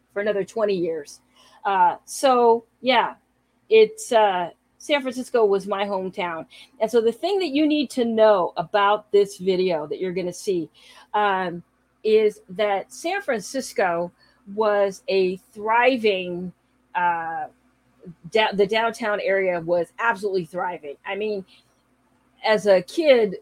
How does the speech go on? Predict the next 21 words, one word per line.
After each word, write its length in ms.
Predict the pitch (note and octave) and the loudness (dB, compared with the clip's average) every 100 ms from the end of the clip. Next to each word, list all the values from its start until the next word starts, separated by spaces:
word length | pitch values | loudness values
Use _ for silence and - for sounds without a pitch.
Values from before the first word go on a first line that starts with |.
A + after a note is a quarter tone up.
| - | -4
uh, 220 | F#3+ F3+ - | -2 -2 -4
a 60 | |
single, 580 | - C#4 A#3+ G3+ F3 D#3 _ - | -6 -4 2 2 0 -4 _ -10
uh, 360 | E3+ D#3 C#3 - | -6 -6 -6 -10
I, 80 | F3+ - | -12 -4
I 140 | G#3 | 2
don't 180 | A3 G#3 | 2 0
have 220 | A3 G3+ | -2 -6
siblings. 460 | - G3 D#3 - - | -4 -6 -6 -14 -8
I'm 120 | F3 | -6
an 60 | F#3 | -4
only 200 | F#3 F#3 | -4 -6
child. 360 | F#3+ D#3 - _ _ - | -8 -10 -10 _ _ -20
So 240 | - A#3+ - | -4 -2 2
I 120 | B3 | 4
would 180 | E4 B3 | 4 0
spend 480 | - A#3 A#3 F#3+ F#3+ - | -2 0 0 -2 -6 0
hours 460 | G#3+ A3+ G3+ F3+ | 4 4 2 -2
and 120 | E3 - | -8 -6
hours 400 | G3+ G#3+ G3+ F3+ | 0 2 0 -4
and 100 | D#3+ | -10